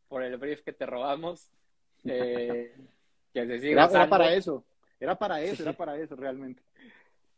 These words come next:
Speaker 1: Eh, y pues ahora sí que, que viva Colombia, que viva el branding colombiano, que es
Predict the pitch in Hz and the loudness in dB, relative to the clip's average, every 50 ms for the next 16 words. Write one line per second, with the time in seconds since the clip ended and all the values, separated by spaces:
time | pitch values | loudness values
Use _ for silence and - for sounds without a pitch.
0 | _ _ - 139 139 139 135 135 135 135 135 135 143 - - 156 131 - _ 139 | _ _ 0 4 6 6 6 6 4 2 -2 -4 -8 -10 -12 -14 -14 -12 _ -12
1 | 139 131 131 160 170 170 165 160 160 170 160 - 165 160 151 147 135 - _ _ | -12 -10 -4 -2 0 0 0 0 -2 -8 -4 -2 -2 0 0 -2 -4 -6 _ _
2 | - 139 147 156 165 175 170 - - 135 135 147 156 156 170 170 - 165 - 143 | -2 0 0 2 2 2 0 0 -2 -2 0 0 0 0 0 -2 -2 -2 -4 -8
3 | 147 151 156 165 160 156 151 151 151 151 156 160 151 _ 139 131 131 127 131 135 | -8 -6 -6 -6 -6 -6 -4 -6 -6 -6 -8 -14 -8 _ -6 -6 -4 -6 -4 -4
4 | 139 147 156 160 147 - 139 139 143 147 139 - _ | -4 -4 -4 -8 -10 -6 -6 -4 -4 -6 -8 -14 _